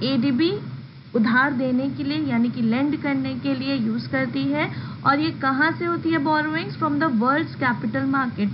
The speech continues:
वर्ल्ड में कैपिटल मार्केट से ये उधार निक-, लेती है और इसको इन्वेस्ट करती है। इन्वेस्ट मतलब in the form of lend, लोन प्रोवाइड करती है अपनी मेंबर कंट्रीज को। ये क्यों ऑर्डिनरी कैपिटल रिसोर्सेज क्यों इशू करे जाते हैं?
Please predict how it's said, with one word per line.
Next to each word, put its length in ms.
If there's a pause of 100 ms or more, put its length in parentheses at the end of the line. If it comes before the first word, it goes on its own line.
वर्ल्ड 300
में 220
कैपिटल 420
मार्केट 480
से 260 (380)
ये 60
उधार 420
निक-, 480
लेती 300
है 280 (320)
और 340
इसको 280
इन्वेस्ट 500
करती 300
है। 80
इन्वेस्ट 360
मतलब 300
in 80
the 100
form 240
of 180
lend, 240
लोन 340
प्रोवाइड 340
करती 320
है 160
अपनी 200
मेंबर 300
कंट्रीज 440
को। 240 (380)
ये 240
क्यों 340
ऑर्डिनरी 600
कैपिटल 440
रिसोर्सेज 580
क्यों 160
इशू 220
करे 280
जाते 320
हैं? 240